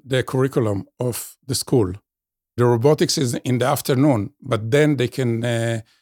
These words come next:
get an exam on it and they get criticization in the final exams.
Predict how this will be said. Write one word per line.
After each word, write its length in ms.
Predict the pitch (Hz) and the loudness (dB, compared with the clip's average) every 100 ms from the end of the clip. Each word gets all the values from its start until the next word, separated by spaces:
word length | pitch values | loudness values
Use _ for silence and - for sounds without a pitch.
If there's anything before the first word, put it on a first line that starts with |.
| _ - | _ -4
get 200 | 131 139 | -2 0
an 120 | 120 | 0
exam 360 | 104 113 135 143 | 0 0 0 0
on 140 | 151 | 0
it 220 | 180 - - | -4 -8 -6
and 120 | 120 | -2
they 80 | 113 | 0
get 200 | 135 135 | -2 -4
criticization 800 | 127 117 110 113 113 131 - 110 | -6 -4 -2 -2 -2 -2 -4 -2
in 80 | 104 | -2
the 60 | 107 | -2
final 400 | 131 110 104 101 | -2 -2 -2 -4
exams. 400 | 95 90 98 | -6 -8 -10